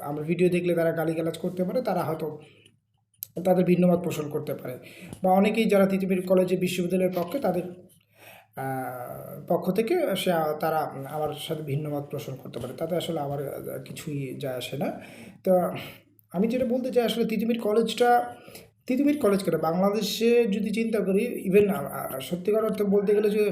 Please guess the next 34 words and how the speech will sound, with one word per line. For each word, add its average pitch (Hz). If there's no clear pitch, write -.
ঢাকা 190
শহরের 214
কথা 165
চিন্তা 139
করি, 165
ঢাকা 175
শহরে 240
আমি 233
মনে 220
করি 220
কোনো 220
পাবলিক 190
এবং 196
প্রাইভেট 180
বিশ্ববিদ্যালয় 175
স্থাপন 180
করার 190
আর 190
কোনো 185
সুযোগ 151
নাই। 127
ঠিক 226
আছে, 185
বাংলাদেশের, 214
আহ, 139
প্রেক্ষাপটে 214
ঢাকা -
শহরে 170
আর 196
কোনো 247
পাবলিক 185
বিশ্ববিদ্যালয় 214
বলি, 226
প্রাইভেট 190